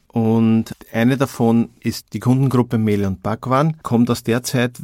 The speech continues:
in der sich unser Unternehmen damit beschäftigt hat, spezielle Keimlingsmehlmischungen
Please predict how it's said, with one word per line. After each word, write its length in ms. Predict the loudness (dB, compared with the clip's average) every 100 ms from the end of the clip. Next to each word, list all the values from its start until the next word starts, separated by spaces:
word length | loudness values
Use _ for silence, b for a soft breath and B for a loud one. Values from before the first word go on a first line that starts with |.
| -12
in 360 | 0 2 4 2
der 560 | 0 0 0 -2 -4
sich 500 | -8 -6 -6 -8 -12
unser 320 | -4 -2 0 0
Unternehmen 720 | 0 -2 -2 0 2 0 -2
damit 440 | -4 -2 -2 _ -10
beschäftigt 600 | -8 -8 -10 -8 -10 -6
hat, 240 | -6 -6 -8
spezielle 480 | -8 -2 -2 -2
Keimlingsmehlmischungen 1500 | -4 -4 0 0 0 -4 -4 -2 -2 -2 -4 -8 -6 -6 -8